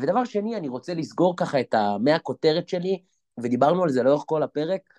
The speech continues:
על נושא ההגנה. אה, מכבי לא הצליחה למצוא את הדרך שבה היא שומרת, נו,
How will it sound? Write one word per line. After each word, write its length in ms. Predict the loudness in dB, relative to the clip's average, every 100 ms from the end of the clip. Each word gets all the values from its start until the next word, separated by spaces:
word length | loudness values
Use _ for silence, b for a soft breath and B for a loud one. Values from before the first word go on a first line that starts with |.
| _ -10
על 120 | -8
נושא 240 | -2 4
ההגנה. 400 | 4 4 2 2 -2 _ _ _ _ _ -4
אה, 260 | 0 0 0 -4 -8
מכבי 460 | -14 -2 2 2 2
לא 180 | 0 -2
הצליחה 320 | -2 -10 -8
למצוא 280 | -10 -2 -2
את 100 | 0
הדרך 260 | 0 -2
שבה 220 | -2 -4 -4
היא 100 | -4
שומרת, 580 | -10 -6 -2 -2 -4 _ _ _ _ _ _ _ _ -4
נו, 200 | 0